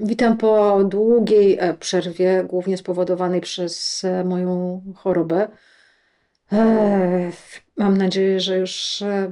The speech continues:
będzie lepiej, no ale przede wszystkim, e, chciałam Wam, e, bardzo podziękować za wszystkie słowa życzenia,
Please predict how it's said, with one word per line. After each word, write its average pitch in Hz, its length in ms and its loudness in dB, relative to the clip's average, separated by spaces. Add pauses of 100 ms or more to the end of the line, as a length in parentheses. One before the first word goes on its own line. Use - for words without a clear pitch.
będzie 190 400 -2
lepiej, 185 500 0
no 202 100 -2
ale 196 140 -2
przede 190 220 -6
wszystkim, 196 540 -6
e, 190 200 -2
chciałam 190 420 -6
Wam, 185 480 -6
e, 185 280 -8
bardzo 190 260 -4
podziękować 185 720 -4
za 185 120 -4
wszystkie 180 640 -8
słowa 185 540 -6
życzenia, 180 680 -10